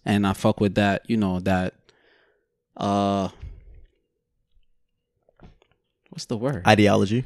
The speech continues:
Speaker 1: I fuck with the ideology a great lot. You
Speaker 2: Mm-hmm.
Speaker 1: know, that's partially what we prophesy, well, s-, preach on the podcast.
Speaker 2: Mm-hmm.
Speaker 1: So, uh, yeah,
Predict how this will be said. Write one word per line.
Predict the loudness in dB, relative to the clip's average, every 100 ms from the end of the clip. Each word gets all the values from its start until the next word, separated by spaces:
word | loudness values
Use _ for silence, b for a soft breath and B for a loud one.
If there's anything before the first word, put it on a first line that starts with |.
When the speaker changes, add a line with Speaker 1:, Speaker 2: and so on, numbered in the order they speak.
| -6
Speaker 1:
I | -10
fuck | -6 -6 -4
with | -2
the |
ideology | 0 0 0 -2 0 -2 -4 -8 -10 _ _ _ _ _ _
a | -14
great | -2 -2 -2
lot. | -2 -4 -4 _ _ _ _ -6
You | 0
Speaker 2:
Mm-hmm. | 0
Speaker 1:
know, | 0 0
that's | -2 -2
partially | -2 -2 -2 -4 -6
what | -4 -6
we | -6 -6 -8 -14 _ _ _ _ _ _ _
prophesy, | -2 -2 -4 -10 -12
well, | -8 -4 -4
s-, | -4 -8
preach | -6 -2 -2 -2
on | -4
the | -4
podcast. | 0 0 0 -4 -6 -6 -10 -12
Speaker 2:
Mm-hmm. | -8 -8 -10 _ _
Speaker 1:
So, | -12 -4 -2
uh, | -2 -2
yeah, | 2 2